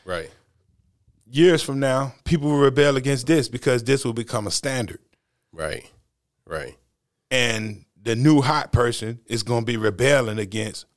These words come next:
Speaker 2: what is, and they're gonna be what is to come.
Speaker 1: Mm-hmm.
Speaker 2: Like, uh, um, you remember when all them dudes used to make music about uplifting women? Like, let's take Tupac.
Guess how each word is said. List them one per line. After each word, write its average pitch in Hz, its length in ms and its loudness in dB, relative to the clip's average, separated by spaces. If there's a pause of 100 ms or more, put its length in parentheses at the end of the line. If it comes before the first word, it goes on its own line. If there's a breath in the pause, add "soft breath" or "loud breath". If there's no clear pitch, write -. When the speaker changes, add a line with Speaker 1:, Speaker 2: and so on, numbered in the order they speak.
Speaker 2:
what 113 300 0
is, 107 500 0 (520)
and 113 140 -2
they're 127 120 2
gonna 113 180 0
be 107 200 -2
what 101 300 -2
is 104 240 0
to - 100 -6
come. - 340 -4 (520)
Speaker 1:
Mm-hmm. 85 320 -10 (1120)
Speaker 2:
Like, 117 340 0
uh, 110 580 2
um, 104 140 -6 (180)
you 123 120 -6
remember 147 220 4
when 135 360 0 (400 soft breath)
all 139 180 6
them 143 140 0
dudes 147 300 2
used 139 140 -4
to 143 60 -6
make 135 220 -2
music 139 360 -2
about 123 460 -2 (1120)
uplifting 139 600 0
women? 147 320 -2 (760)
Like, 165 140 2
let's 160 140 0
take 160 200 0
Tupac. 131 440 0